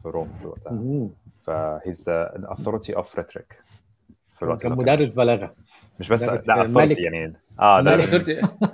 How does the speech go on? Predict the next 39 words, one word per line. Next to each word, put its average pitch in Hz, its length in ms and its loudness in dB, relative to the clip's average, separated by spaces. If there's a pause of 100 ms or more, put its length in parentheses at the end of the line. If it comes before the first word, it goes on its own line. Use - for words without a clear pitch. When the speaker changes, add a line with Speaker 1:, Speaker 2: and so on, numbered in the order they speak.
Speaker 1:
authority 101 460 2
يعني. 80 200 -6
Speaker 2:
أنا 147 240 0
Speaker 1:
راجل، 92 320 -2
آه، 80 200 0
Speaker 2:
كان 143 240 0
ب-، 135 140 -6 (480)
Speaker 1:
من 131 200 -8
Speaker 2:
بلغة 147 140 2
Speaker 1:
أساس 143 180 -2
ال- 131 40 0
Speaker 2:
اليومين 139 340 -2
دول 143 160 0
اللي 123 160 -6
هو 127 260 -4 (280)
تنين 147 400 -2
اللغة 143 280 0
العربية. 120 400 -2 (420)
Speaker 1:
بالظبط. - 360 -16 (380)
<laughs> 117 360 -10
Speaker 2:
مدرس. 117 300 -8 (180)
Speaker 1:
مدرس 101 420 -2
الكيمياء 85 360 -10
ال-، 80 400 -18 (720)
ربنا 101 140 -2
يسعده 113 240 -2
في - 60 -8
Speaker 3:
متين. 117 140 2
Speaker 1:
دروسه. 90 340 -10 (520)
فهو 113 220 4
كان 120 140 -6
من 107 180 -6
أكتر 120 280 -4
الناس 104 320 -6
المشهورة 98 520 -8
في 98 180 -12
التدريس 92 540 -10
أو 82 320 -8
ت-، 87 400 -14